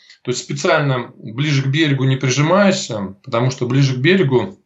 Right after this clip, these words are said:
есть опасность, что ты будешь проходить на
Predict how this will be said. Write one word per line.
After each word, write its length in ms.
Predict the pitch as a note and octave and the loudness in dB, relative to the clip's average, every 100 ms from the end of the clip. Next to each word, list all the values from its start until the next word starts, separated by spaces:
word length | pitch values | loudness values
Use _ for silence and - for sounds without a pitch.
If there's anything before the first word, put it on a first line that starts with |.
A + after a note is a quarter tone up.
| _ _ _ _ _ _ - | _ _ _ _ _ _ -4
есть 240 | A#2 B2 | 0 2
опасность, 520 | C#3 C3+ E3+ - C#3 | 0 2 0 2 -2
что 140 | - A2 | -2 -4
ты 160 | C3 | -2
будешь 260 | B2 C3+ - | 0 0 -2
проходить 600 | A#2+ - A#2+ C#3 C#3+ D3 _ _ _ _ | -4 -2 0 0 0 -6 _ _ _ _
на 540 | A#2+ B2+ C3+ B2+ - | -2 2 2 2 0